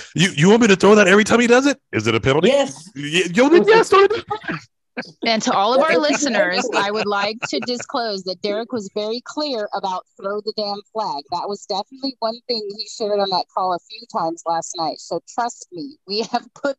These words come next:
Speaker 3: that in their ears. So guys,
Speaker 2: Yep.
Speaker 3: make sure you pay attention to the rules. <laughs>
Speaker 1: Right, right.
Speaker 2: Yep.
Speaker 1: Oh, man.
Speaker 2: Somebody would
Speaker 1: All
Speaker 2: ask,
Speaker 1: right.
Speaker 2: "So what do we do in this situation?" Derek said, "Throw the flag."
Speaker 1: <laughs>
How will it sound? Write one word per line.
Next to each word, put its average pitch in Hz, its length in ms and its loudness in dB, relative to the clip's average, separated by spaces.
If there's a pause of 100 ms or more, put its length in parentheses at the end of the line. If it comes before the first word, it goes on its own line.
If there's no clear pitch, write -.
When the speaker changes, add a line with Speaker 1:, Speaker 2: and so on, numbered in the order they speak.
Speaker 3:
that 226 260 -2
in 226 200 -6
their 220 260 -4
ears. 220 340 -6
So 208 260 -8
guys, 202 300 -4
Speaker 2:
Yep. - 140 -2
Speaker 3:
make 196 120 -18
sure - 160 -8
you 233 200 -10
pay 240 100 -2
attention 233 480 -8
to 208 80 -6
the 208 100 -8
rules. 208 640 -6
<laughs> - 340 -6
Speaker 1:
Right, 135 400 -2 (400)
right. 127 360 -4 (1040)
Speaker 2:
Yep. 180 200 0
Speaker 1:
Oh, 85 220 -12
man. 82 280 -8 (180)
Speaker 2:
Somebody 175 300 0
would 170 100 0
Speaker 1:
All 117 60 4
Speaker 2:
ask, 117 200 4
Speaker 1:
right. - 120 -18
Speaker 2:
"So 196 80 -6
what 196 140 -2
do 226 40 0
we 214 120 -2
do 220 100 0
in 214 80 4
this 214 160 -6
situation?" 220 640 -10
Derek 180 220 -12
said, 175 240 -10 (180)
"Throw 175 260 2
the 185 120 0
flag." 220 580 -4 (180)
Speaker 1:
<laughs> - 120 -4